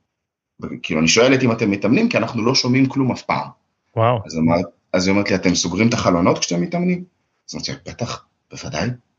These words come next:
Speaker 1: מה, אני משוגע להפריע?" היא אומרת לי, "אז תפתחו אותם.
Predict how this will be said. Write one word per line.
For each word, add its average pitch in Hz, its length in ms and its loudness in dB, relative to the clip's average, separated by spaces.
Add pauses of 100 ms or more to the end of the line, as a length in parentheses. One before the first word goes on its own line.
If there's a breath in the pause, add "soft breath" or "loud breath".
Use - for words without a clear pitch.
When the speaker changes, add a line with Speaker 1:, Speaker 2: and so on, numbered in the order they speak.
(180)
Speaker 1:
מה, 69 220 -10
אני 71 420 -8
משוגע 87 380 2
להפריע?" 123 360 0
היא 135 80 -4 (240 loud breath)
אומרת 104 140 0
לי, - 60 4
"אז 214 80 -4
תפתחו 208 480 2
אותם. 139 300 0